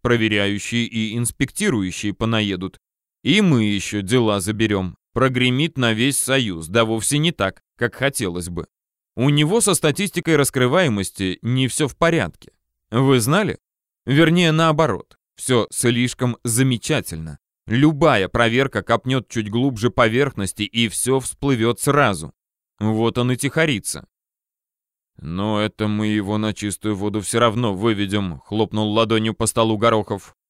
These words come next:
«Признать ему серийника придется. Но Светлана Валерьевна права, пока будем делать вид, что литератора не существует». Я подъезжал к адресу, который назвал мне продавец в охотничьем магазине. Лосев так и не выделил нам авто, и мы пока пользовались услугами его водителя.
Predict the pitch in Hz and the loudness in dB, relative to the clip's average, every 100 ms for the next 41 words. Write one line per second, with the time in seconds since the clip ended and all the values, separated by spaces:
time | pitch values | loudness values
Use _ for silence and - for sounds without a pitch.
0 | _ - 110 110 113 131 123 135 131 117 | _ -4 0 0 0 0 0 -2 -2 -2
1 | 120 117 120 113 117 127 127 135 - - | 0 0 -2 -2 -2 0 0 -2 -4 -10
2 | - _ _ _ _ 104 120 135 160 156 | -16 _ _ _ _ -4 0 0 0 -4
3 | 135 139 143 131 123 120 117 123 123 120 | 0 0 2 2 2 2 0 -2 0 0
4 | 95 85 - 95 - 104 123 139 117 98 | 0 -4 -4 -4 -2 -2 -2 -2 -2 0
5 | 110 107 - 98 107 - - 139 135 117 | 0 0 -4 -6 -6 -6 -6 0 0 0
6 | - 104 95 101 98 90 - 117 113 113 | 0 0 0 -4 -6 -8 -6 -4 -2 -4
7 | - 107 - 92 80 53 _ _ _ _ | -4 -6 -8 -10 -12 -14 _ _ _ _
8 | _ _ _ _ _ _ _ _ _ _ | _ _ _ _ _ _ _ _ _ _
9 | _ _ _ _ _ _ _ - 95 135 | _ _ _ _ _ _ _ -10 -2 2
10 | 240 202 165 156 185 170 156 175 180 190 | 2 0 -2 0 2 2 2 2 2 -2
11 | 190 151 135 120 117 107 131 120 117 120 | 0 0 2 2 0 2 2 2 2 0
12 | - 110 107 131 - 110 101 107 104 95 | 0 0 2 0 0 -2 0 -2 -4 -4
13 | 104 101 98 95 85 80 85 104 180 208 | -4 -2 -2 -2 -4 -8 -6 0 2 2
14 | 196 - 185 196 190 196 127 101 98 104 | -2 -2 0 2 2 2 2 0 -2 0
15 | 110 104 104 - 180 190 135 196 170 156 | 0 0 -2 0 2 4 4 2 0 0
16 | 143 143 139 131 127 117 113 107 113 110 | -2 0 0 0 -2 -2 -2 -4 -2 -2
17 | 113 107 104 95 92 117 98 92 76 64 | 0 0 -2 -4 0 0 -2 -8 -10 -14